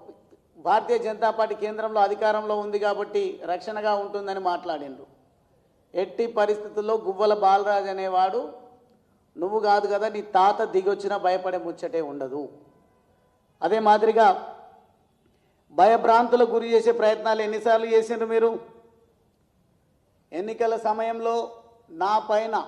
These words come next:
ఇప్పుడున్న ఎమ్మెల్యే డైరెక్ట్గా నా కాన్వాయ్ని అడ్డగించి వందల మంది గూండాలను, రౌడీలను, పనికిరాని వెధవలను నా పైన పురిగొలిపి,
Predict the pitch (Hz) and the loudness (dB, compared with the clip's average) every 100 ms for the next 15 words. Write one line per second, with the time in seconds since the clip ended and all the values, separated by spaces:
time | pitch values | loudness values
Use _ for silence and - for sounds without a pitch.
0 | - - _ _ _ _ _ - 170 185 | -8 -20 _ _ _ _ _ -12 -10 -4
1 | 220 226 226 220 220 220 226 226 190 196 | -2 -2 -4 -4 -6 -6 -6 -4 -2 0
2 | 214 226 226 - 220 220 226 226 - - | 0 0 -4 -6 -4 0 2 0 -6 -16
3 | - _ - 185 190 180 202 208 214 226 | -20 _ -2 -2 -2 0 2 2 0 -2
4 | 226 214 202 220 214 220 214 233 - - | -2 -2 0 -2 -4 -8 -12 -12 -14 -20
5 | _ _ _ _ - 180 220 226 233 226 | _ _ _ _ -2 -2 0 0 0 0
6 | 226 220 233 208 - - _ _ - 185 | -4 -6 -8 -10 -16 -20 _ _ -10 -6
7 | 220 220 220 220 226 226 208 214 220 220 | 0 2 2 0 -2 -2 0 0 -2 -2
8 | 220 220 202 214 208 220 220 220 170 196 | -6 -4 -4 -4 -2 0 0 -2 -2 0
9 | 208 226 226 220 226 220 214 214 214 214 | 4 4 4 2 0 -2 -2 -2 -2 -6
10 | 208 196 214 220 214 214 | -6 -6 -4 -4 -4 -6